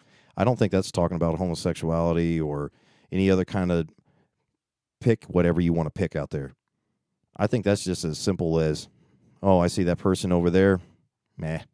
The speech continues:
You know, he's, he's living on the street corner there. Ugh, you know, what a bum. Oh, my goodness." The natural affection God has placed in our heart,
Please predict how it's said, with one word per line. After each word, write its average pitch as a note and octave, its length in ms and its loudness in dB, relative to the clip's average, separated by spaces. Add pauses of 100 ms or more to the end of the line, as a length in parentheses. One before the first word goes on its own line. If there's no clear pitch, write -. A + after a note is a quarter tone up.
(1120)
You F#2+ 100 -4
know, F#2 140 2
he's, F#2 300 0 (360)
he's F2+ 180 -6
living F#2+ 220 4
on F#2+ 100 2
the D#2+ 80 -2
street F#2 300 0
corner F2+ 320 2
there. F2 400 2 (340)
Ugh, B1+ 380 -10 (300)
you D#2+ 80 -12
know, D2 340 -12
what G#2+ 140 -2
a F2 40 -2
bum. D#2+ 340 -4 (1160)
Oh, F2+ 120 -2
my D#2 200 -6
goodness." D#2+ 500 -4 (2500)
The F#2+ 140 -2
natural A2+ 640 4
affection A2 360 0
God F#2 200 -2
has F#2+ 100 -2
placed - 260 -2
in F2 60 -6
our D#2+ 100 -2
heart, F#2+ 360 2